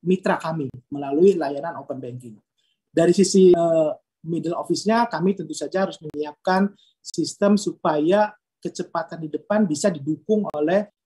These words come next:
kecepatan yang ada di belakang, termasuk data analitik, serta integrasi yang dibutuhkan kecepatannya. Dari sisi back office, operation, kami menerapkan beberapa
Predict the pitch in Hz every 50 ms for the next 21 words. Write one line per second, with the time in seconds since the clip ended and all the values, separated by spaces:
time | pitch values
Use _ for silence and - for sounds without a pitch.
0 | _ _ _ - 151 - - - - 156 156 - 202 185 190 175 143 147 160 156
1 | 156 156 147 143 151 - 147 147 - - 202 208 226 226 220 - - 151 147 -
2 | - 214 208 - - 147 143 - - - 151 151 156 147 156 151 147 _ _ -
3 | 233 233 233 220 - _ _ _ _ _ _ _ _ - - 160 156 - - -
4 | 214 202 - 214 180 175 - 165 151 160 - - 202 185 165 151 143 151 147 _
5 | 160 160 - 170 180 190 190 175 - _ _ _ _ _ _ _ _ _ - 160
6 | - 190 - - 143 - - 143 139 139 127 120 - - _ _ _ _ _ _
7 | _ _ _ _ _ _ 139 170 170 175 190 190 180 - 196 180 - - 185 175
8 | 170 156 139 135 170 151 - 151 151 151 - 226 247 302 302 - - - - _
9 | _ _ _ 151 147 - 165 165 156 151 - - 233 233 240 262 254 - _ _
10 | _ _ _ _ _ _ _ _ _ _ - 160 156 160 180 208 233 233 208 170
11 | 156 160 156 156 151 151 - _ _ 196 202 208 220 196 170 147 143 143 147 151
12 | 147 - - 147 147 143